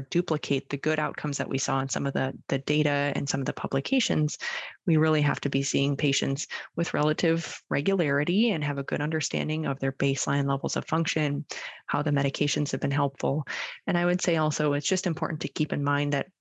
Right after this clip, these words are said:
a lot of our medications are aimed at symptom management,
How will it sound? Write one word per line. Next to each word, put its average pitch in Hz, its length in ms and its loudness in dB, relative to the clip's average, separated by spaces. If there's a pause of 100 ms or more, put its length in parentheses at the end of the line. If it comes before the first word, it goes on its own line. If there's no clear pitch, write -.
(240)
a 196 60 2
lot 185 180 2
of 180 100 0
our 165 80 2
medications 156 800 0 (120)
are 160 160 0
aimed 160 180 4
at 160 140 -2
symptom 165 340 0
management, 190 640 -2